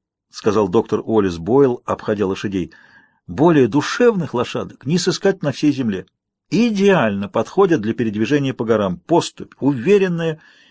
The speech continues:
и сильны, как валы». «И это у вас называется пони?» спросил Ковальский. Грей понимал беспокойство напарника.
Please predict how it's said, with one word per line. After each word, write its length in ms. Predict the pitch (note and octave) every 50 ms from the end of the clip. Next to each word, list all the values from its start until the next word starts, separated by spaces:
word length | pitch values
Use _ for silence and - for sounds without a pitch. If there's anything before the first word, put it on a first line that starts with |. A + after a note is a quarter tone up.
| _ _
и 120 | - E3
сильны, 480 | D#3+ - - G3 G#3+ A#3+ B3 B3+ B3 -
как 200 | - E3 D#3+ -
валы». 380 | E3+ F#3 F#3 D#3 G2+ - - _ _ _ _ _ _ _ _ _ _ _ _ _ _ _ _ _ _ _ _ _ _ _ _ _
«И 100 | E2 E2+
это 380 | F2 F#2+ - - - - -
у 80 | F#2+ F#2
вас 240 | F2 G2+ G#2+ - -
называется 680 | G2+ F#2 D#2+ F#2 F#2+ A2 A#2+ A2 F#2+ - - - - - _ _
пони?» 540 | - A2 B2+ D#3+ F#3+ G3 G3+ E3+ G#2+ - _ _ _ _ _ _ _
спросил 420 | _ - - - A2+ A2+ - G#2+ F#2
Ковальский. 520 | F2+ A#2 A#2+ A2 F2 D#2 - - - D#2+ - _ _ _ _ _ _ _ _ _ _ _ _ _ _ _ _ _ _ _ _
Грей 420 | - - - C3+ D#3+ F#3 G3 F#3+
понимал 480 | F3+ - F3+ F3+ F#3 F#3+ F#3 F#3 F#3 F3+
беспокойство 560 | F3 F3 - - F3 D#3+ - D#3+ C#3+ - C#3+
напарника. 600 | C#3+ D3 D3 - B2 F#2 D#2+ D#2+ D#2 - - D#2